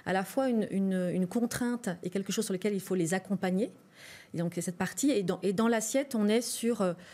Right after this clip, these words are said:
vraiment cet équilibre protéines animales, protéines végétales. C'est aussi une, une culture,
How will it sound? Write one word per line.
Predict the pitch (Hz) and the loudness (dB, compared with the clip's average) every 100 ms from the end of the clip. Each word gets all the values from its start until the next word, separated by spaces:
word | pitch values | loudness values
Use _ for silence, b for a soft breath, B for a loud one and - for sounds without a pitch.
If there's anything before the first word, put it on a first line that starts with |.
| B - | B -2
vraiment | 185 220 269 | 2 4 2
cet | 262 233 | 2 2
équilibre | 262 - 226 247 | 0 0 0 0
protéines | - 240 226 220 | 0 0 2 2
animales, | 208 202 214 214 | 4 2 2 0
protéines | - 240 240 226 | -2 0 2 2
végétales. | 202 185 196 190 190 254 - B - | 2 0 0 0 0 0 -6 B -6
C'est | - 202 | 0 2
aussi | 185 - 269 | 2 2 2
une, | 208 - | 2 2
une | 185 180 | 0 2
culture, | 262 254 - 311 262 - | 0 0 2 2 2 -2